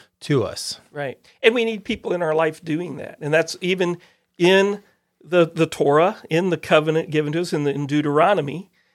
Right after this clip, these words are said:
Speaker 2: in this, in, um, the, we have the, the famous Jewish Shema there,
Speaker 1: Mm.
Speaker 2: the "Hear, O Israel,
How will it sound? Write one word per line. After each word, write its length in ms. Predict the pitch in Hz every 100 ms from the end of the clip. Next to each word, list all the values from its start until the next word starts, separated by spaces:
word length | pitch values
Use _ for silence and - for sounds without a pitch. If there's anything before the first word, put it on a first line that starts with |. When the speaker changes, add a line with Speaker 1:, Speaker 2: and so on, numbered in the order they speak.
| _
Speaker 2:
in 140 | 156
this, 160 | 156 -
in, 340 | 151 151 143 135 _ _ _ -
um, 440 | 151 143 139 131 _ _ _ -
the, 500 | 139 143 139 135 127 _ _ _ _ _ - -
we 240 | 123 156
have 280 | 156 151 135
the, 300 | 143 139 135
the 140 | 147
famous 640 | 127 160 165 165 147 - - 151
Jewish 360 | 127 160 151 139
Shema 560 | - 175 143 156 160
there, 460 | 156 143 117 113 120 -
Speaker 1:
Mm. 60 |
Speaker 2:
the 100 | 135
"Hear, 260 | 131 185 170
O 140 | 156
Israel, 580 | 151 151 165 156 143 143